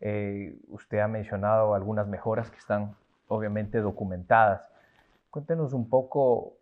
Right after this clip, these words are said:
eh, cuáles fueron las políticas y los programas que, que, que el gobierno implementó. Usted también acaba de mencionar un incremento en el, en el presupuesto para las Fuerzas Armadas, etcétera. Cuéntenos un poco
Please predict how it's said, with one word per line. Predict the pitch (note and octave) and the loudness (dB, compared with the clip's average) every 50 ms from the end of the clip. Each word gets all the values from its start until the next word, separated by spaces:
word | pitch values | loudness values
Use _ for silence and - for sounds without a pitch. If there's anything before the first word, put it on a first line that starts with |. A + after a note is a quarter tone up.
| _ _ _ _ _ _ _ - | _ _ _ _ _ _ _ -10
eh, | A#2+ A2 - - _ _ _ _ _ _ - _ _ _ _ _ _ - | -8 -8 -8 -10 _ _ _ _ _ _ -20 _ _ _ _ _ _ -4
cuáles | - - C#3+ C#3+ C#3+ - | 0 2 2 2 2 -2
fueron | - C3+ C3+ C3+ C3 | -2 -2 -2 -2 -2
las | B2 A2+ - | -4 -4 -4
políticas | - A#2 G#2+ G#2+ G#2+ G#2 - - A2 G#2 G2+ | -4 -4 -4 -4 -4 -8 -8 -4 -4 -2 -2
y | G2 | -4
los | F#2+ G2 | -8 -8
programas | - - G2+ F#2+ G2 G2 G2 F#2+ F#2+ - - | -6 -6 -2 -2 0 0 0 -2 -4 -8 -10
que, | - - - F#2+ F2 E2+ D#2+ B1+ C2 A1+ - _ _ _ _ _ _ _ _ | -14 -8 -6 -6 -6 -6 -6 -8 -8 -10 -12 _ _ _ _ _ _ _ _
que, | _ - G#2 G2 F#2 - | _ -4 -4 -4 -4 -4
que | - | -4
el | A2 G#2+ | -4 -2
gobierno | G#2 G2+ G2+ G2+ G2+ G2+ G#2 G#2 G#2 G2+ G2+ - - | -2 -2 0 0 0 0 0 -2 -2 -2 -2 -4 -6
implementó. | A2+ G2 G#2+ G2 F#2+ F#2+ F#2+ F#2+ - G2+ F#2+ | -8 -6 -4 -4 -4 -4 -6 -6 -6 -6 -6
Usted | F#2 F2+ - - - | -6 -8 -12 -8 -6
también | G2+ G2+ G#2 G2+ | -4 -4 -2 -4
acaba | G2 F#2+ - G#2 G#2+ | -4 0 0 2 2
de | G#2 | 2
mencionar | G#2 G#2 G2+ - - F#2+ F#2 F#2+ G2 G#2 | 0 -2 -4 -4 -6 -4 -2 -2 -2 -2
un | G#2+ G#2+ | -4 -6
incremento | G#2+ G2+ - G#2 G2 F#2+ G2 G2 G2 G2 - G#2+ G2+ F#2+ | -6 -6 -4 -4 -4 -4 -4 -4 -6 -6 -4 -4 -2 -2
en | F#2 F#2 F2+ | -2 -4 -6
el, | E2+ - - | -8 -8 -6
en | G#2 G2+ | -6 -6
el | G2 F#2 | -6 -6
presupuesto | - F#2 F#2+ - G2+ F#2 - G2+ F#2+ - - F#2+ | -8 -10 -10 -10 -10 -6 -4 -4 -4 -4 -4 -6
para | - F#2 F2+ F2 | -4 -2 -2 -2
las | E2+ E2 - | -4 -6 -8
Fuerzas | - E2+ - - F2 D#2 | -8 -10 -10 -10 -12 -10
Armadas, | D#2+ E2+ G#2 A#2 B2 A#2+ A#2 A2 G2+ F#2+ F#2+ F#2 | -6 -2 0 2 2 4 4 4 2 0 -2 -6
etcétera. | - - A2 G2+ - G2+ G2+ - - - - _ _ - | -8 -6 -6 -6 -4 -6 -10 -10 -14 -20 -20 _ _ -6
Cuéntenos | - B2+ A#2+ - C#3+ C3+ B2+ A2+ | -6 -4 -2 -2 -2 -2 -2 -4
un | A#2 G#2+ A2 | -4 -4 -2
poco | - A#2 G#2+ A2 - A2+ G#2+ G2+ G2+ | -2 -2 -2 -2 -2 -2 -2 -2 -4